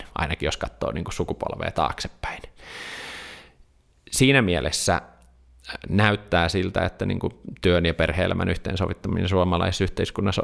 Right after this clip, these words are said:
on, niin kuin sitä tuetaan ja tais-, taitaa olla just tullut myös niin kuin uudet, uudet tämmöiset niin kuin tuet ja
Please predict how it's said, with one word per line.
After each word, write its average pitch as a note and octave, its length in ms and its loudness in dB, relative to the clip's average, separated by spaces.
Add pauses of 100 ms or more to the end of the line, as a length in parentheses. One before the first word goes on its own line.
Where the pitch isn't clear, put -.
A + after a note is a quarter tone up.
(100)
on, - 160 -14
niin - 160 -2
kuin F#2+ 100 -4
sitä F#2+ 220 2
tuetaan G2 640 4
ja F#2+ 160 2 (280)
tais-, F2 300 2 (100)
taitaa F#2 300 4
olla F#2 120 4
just F#2+ 300 0
tullut E2+ 280 2
myös F2 360 2
niin E2+ 180 -2
kuin E2 100 2
uudet, - 440 0 (280)
uudet E2+ 360 0
tämmöiset - 380 -4 (160)
niin E2+ 200 -4
kuin G2 160 -4 (220)
tuet F#2+ 320 4
ja D#2+ 160 2